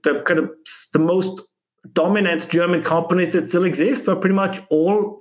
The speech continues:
founded at the turn of the nineteenth to the twentieth century, uh, which were, as I said, in, in many ways, highly energetic societies with all their downsides. Again, I'm, I'm not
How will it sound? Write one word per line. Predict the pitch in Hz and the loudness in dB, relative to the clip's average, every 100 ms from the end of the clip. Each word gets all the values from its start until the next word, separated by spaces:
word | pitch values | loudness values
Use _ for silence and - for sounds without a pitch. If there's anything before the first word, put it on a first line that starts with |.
| - | -2
founded | 147 208 196 156 156 165 | 0 2 2 0 -2 -4
at | 165 | 0
the | 160 | -2
turn | - 156 170 | 0 0 0
of | 170 170 | -2 0
the | |
nineteenth | 165 151 156 165 160 | 0 0 0 -2 0
to | 165 | 0
the | 160 | 0
twentieth | 147 151 165 156 | 0 0 0 0
century, | 170 220 214 127 107 - - - _ | 0 -2 0 -2 -2 -8 -20 -20 _
uh, | 143 139 139 - | 0 2 0 0
which | 156 - | 0 0
were, | 156 170 | 0 2
as | 156 | 2
I | |
said, | 160 208 | 0 0
in, | 151 | 0
in | 147 156 | 0 0
many | 156 170 | 2 2
ways, | 156 147 135 | 2 0 0
highly | - 147 151 147 | 0 0 2 0
energetic | 135 123 139 135 123 | 0 0 0 0 -2
societies | 127 135 196 202 139 | -2 0 0 0 0
with | 151 180 | 0 0
all | 254 247 | 0 0
their | 202 | 0
downsides. | 190 190 185 113 101 - | 2 2 0 -2 -4 -2
Again, | 131 113 | -2 0
I'm, | 107 104 95 | -2 -6 0
I'm | 131 | 0
not | 147 156 | 2 -2